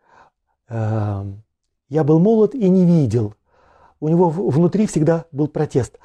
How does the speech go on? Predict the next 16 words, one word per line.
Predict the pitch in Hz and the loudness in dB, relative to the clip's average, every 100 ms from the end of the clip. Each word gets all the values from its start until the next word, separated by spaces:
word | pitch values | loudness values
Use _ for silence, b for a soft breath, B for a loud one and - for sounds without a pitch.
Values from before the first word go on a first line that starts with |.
| b | b
А | - 131 | -4 -2
я | 135 214 208 _ | 2 0 -2 _
видел, | 107 151 123 117 104 _ | -4 -2 -2 -4 -10 _
потому | - 110 110 | -20 -20 -20
что | _ - - | _ -20 -20
он | 131 117 113 _ _ - | -16 -16 -16 _ _ -12
видит, | 135 185 127 - | -10 -10 -12 -12
и | |
он | 123 123 | -8 -4
не | |
может | 139 156 135 | -4 -6 -10
отрицать | - 127 175 175 | -14 -12 -12 -12
то, | 160 | -14
что | - 147 | -14 -10
он | 147 | -6
видит. | 170 123 | -6 -6